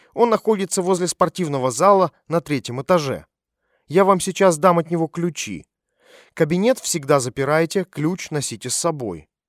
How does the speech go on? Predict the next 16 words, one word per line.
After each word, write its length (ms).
Желательно 560
ценные 400
вещи 340
тоже 420
там 240
не 100
оставлять. 680
Сами 300
понимаете, 600
это 120
школа, 560
мало 300
ли 80
что 220
может 260
случиться. 680